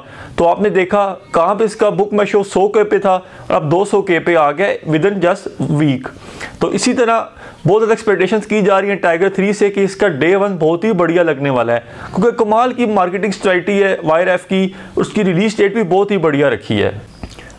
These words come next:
तो friends, अभी अगर Tiger three का day one box office collection predict किया जाए,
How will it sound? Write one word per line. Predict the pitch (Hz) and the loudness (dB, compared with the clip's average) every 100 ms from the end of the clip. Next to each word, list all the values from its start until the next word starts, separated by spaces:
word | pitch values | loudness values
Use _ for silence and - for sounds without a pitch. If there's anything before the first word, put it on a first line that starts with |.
| - | -4
तो | 160 | -2
friends, | 208 247 233 - - - | 0 0 -2 -10 -20 -4
अभी | 190 175 247 | -2 0 2
अगर | 233 214 220 - - - | 2 2 -2 -6 -16 -4
Tiger | 175 180 220 | 0 2 0
three | 220 226 | 0 0
का | 220 | 0
day | 175 170 226 | 0 2 2
one | 226 214 | 2 0
box | 160 185 185 | 0 0 -2
office | 202 196 | -4 -4
collection | - 202 185 208 | -2 -2 0 -2
predict | 196 196 - | -2 -2 0
किया | 190 196 | 0 2
जाए, | 170 180 | 2 0